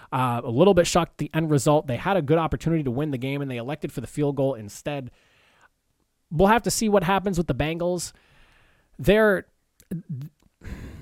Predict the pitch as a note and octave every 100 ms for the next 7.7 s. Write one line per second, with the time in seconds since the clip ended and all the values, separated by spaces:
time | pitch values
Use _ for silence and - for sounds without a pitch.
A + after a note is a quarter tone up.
0 | - - - - - C3+ D#3 C3 A2+ C#3+
1 | C#3+ E3 C#3+ C3+ C#3 D3 C3+ D3+ C#3+ D3+
2 | D#3+ D3+ - A2 B2+ B2 B2+ A2+ A2 B2+
3 | C#3 C#3+ C#3 - _ _ _ - C#3+ -
4 | C3 C3+ B2 _ _ _ - D#3 D#3 D3+
5 | D3 D3+ C#3 A2+ C#3+ - D#3 B2 - C#3
6 | C3+ D3+ D#3 D3+ - _ - D3 D3 B2
7 | D#3+ E3 D3+ D3+ D3 - -